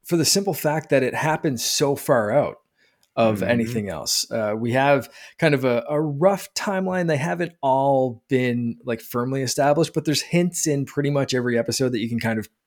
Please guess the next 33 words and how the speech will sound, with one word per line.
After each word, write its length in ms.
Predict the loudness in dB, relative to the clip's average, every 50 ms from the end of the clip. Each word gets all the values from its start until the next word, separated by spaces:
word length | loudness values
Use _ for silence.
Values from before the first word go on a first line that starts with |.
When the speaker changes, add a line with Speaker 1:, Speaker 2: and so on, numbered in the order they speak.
| _ _ -4
Speaker 1:
parse 300 | 0 2 2 4 4 2
it 80 | 4
out. 140 | 4 2 2
Speaker 2:
Yep. 320 | 0 -4 -14 -14 -10 -6 -4
Speaker 1:
Like, 140 | -4 -4 -4 -8 _ _ _ _ 4
Tatooine 360 | 6 6 6 6 4 4 4
Rhapsody's 460 | 2 2 0 0 0 0 0 -2 -2
pretty 500 | -4 -8 -8 -4 -2 0 0 0 -2 -2
easy 280 | 0 0 2 2 2 0
to 100 | 0 0
get 240 | 2 0 0 0 0
that 140 | -2 -4
it's 160 | -4 -2 0 0
right 160 | 0 0 0
before 520 | -4 -4 0 2 4 4 4 4 2 0 -4 -10 -14 -14 -14 -14 -16 -18 _ -8
the, 420 | -2 0 0 2 2 2 2 4 4
uh, 260 | 4 2 0 -2 -4 -8 -14 _ -4
the, 160 | -2 -2 -2
the 380 | -2 -4 -4 -4 -4 -4 -4 -8 _ -14 -8 -4
original 540 | -4 2 6 6 6 8 6 4 2 0 -2
trilogy, 500 | -4 0 2 4 4 2 2 -2 -6 -6
right? 320 | -4 -2 -2 -2 -2 -4
Because 280 | -8 -6 -6 -6 -4 -2
you 80 | -2
Speaker 2:
Mm-hmm. 80 | -2 0
Speaker 1:
have 300 | 2 2 4 2 2 0
characters 420 | -2 -2 -2 -2 -2 -2 -4 -4 -4
like 140 | -4 -2 0
Boba 280 | 2 2 2 2 0
Fett, 280 | -2 0 0 0 0 -2 -6 _ _ _ _ 0
Jabba 220 | 2 2 4 2
the 80 | 2 0
Hutt. 320 | -2 0 0 -2 -2 -4